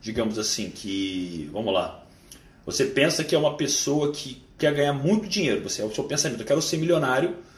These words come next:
mas talvez você não acredite lá no fundo que você é uma pessoa que, dotada de um conhecimento ou uma habilidade específica que vai te conduzir até esse milhão.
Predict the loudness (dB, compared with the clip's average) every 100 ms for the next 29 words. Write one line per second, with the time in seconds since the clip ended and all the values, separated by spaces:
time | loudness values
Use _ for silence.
0 | -20 -20 -4 -2 4 4 4 2 0 0
1 | -2 2 2 2 0 0 4 4 4 -4
2 | -4 -4 -4 -8 -16 -20 -14 -2 0 0
3 | 0 -2 -2 -2 -2 -2 0 -4 -6 -18
4 | 6 6 8 6 8 6 -2 -4 -10 -10
5 | -6 -4 0 0 2 0 -2 -2 -4 -4
6 | -8 -12 -4 4 4 4 -2 -2 -2 2
7 | 6 6 6 -2 -4 -2 -2 -2 -4 -6
8 | -6 -10 -12 -20 -10 -2 2 2 0 -6
9 | -6 -6 -6 -6 -6 -10 -20 -6 -6 2
10 | 2 2 0 0 0 -2